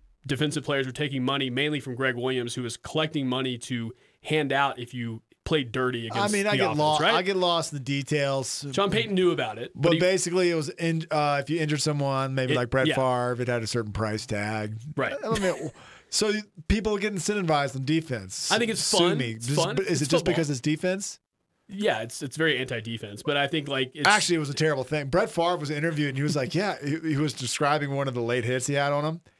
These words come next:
Speaker 2: and he was like, "Well, they're definitely gonna call the first one, but they're not gonna call the second and the third one." And he got hit by a former teammate, and he was like, "Man, that guy didn't used to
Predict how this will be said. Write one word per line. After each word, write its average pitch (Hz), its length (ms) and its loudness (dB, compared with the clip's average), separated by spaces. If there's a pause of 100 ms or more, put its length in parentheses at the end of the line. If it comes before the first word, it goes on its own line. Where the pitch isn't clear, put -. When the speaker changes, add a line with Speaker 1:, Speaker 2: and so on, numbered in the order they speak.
(220)
Speaker 2:
and 143 60 0
he 147 40 4
was 147 80 2
like, 139 120 0
"Well, 151 220 4
they're 156 160 4
definitely 190 300 0
gonna 151 120 0
call 143 220 2
the 110 40 -4
first 151 400 0
one, 120 140 -2
but 117 80 -2
they're 120 100 0
not 147 140 2
gonna 113 120 -8
call 117 100 0
the 104 100 -6
second 131 380 0
and 98 80 -10
the 92 60 -10
third 131 320 2
one." 92 300 -8 (560)
And 147 240 2
he 156 80 2
got 131 140 0
hit 156 180 0
by 147 140 2
a 123 40 -2
former 147 380 0
teammate, 151 380 0
and 175 80 -4
he 135 80 2
was 127 140 0
like, 110 180 -2 (640)
"Man, 117 220 0
that 135 140 -2
guy 160 140 -2
didn't 92 220 -4
used 98 180 -4
to 98 220 -4